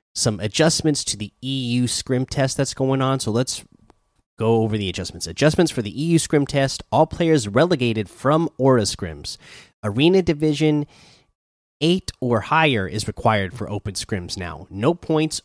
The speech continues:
awarded for eliminations. We're continuing to work on some leaderboard functionality. The results from yesterday's open scrims will persist. Good luck, have fun. So for you E U players, that's what the changing right now. Again, this is a test mode.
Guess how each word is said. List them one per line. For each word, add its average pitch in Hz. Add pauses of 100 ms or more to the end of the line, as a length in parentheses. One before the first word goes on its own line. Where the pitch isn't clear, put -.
awarded 120
for 110
eliminations. 110 (560)
We're 110
continuing 180
to 131
work 127
on 110
some 104
leaderboard 127
functionality. 120
The 98
results 98
from 127
yesterday's 110
open 139
scrims 127 (180)
will 107
persist. - (120)
Good 92
luck, 113
have 92
fun. 107 (220)
So 117
for 95
you 98
E 165
U 180
players, 170
that's -
what 113
the 98
changing 127
right 101
now. 139 (300)
Again, 156
this 113
is 139
a 139
test 151
mode. 151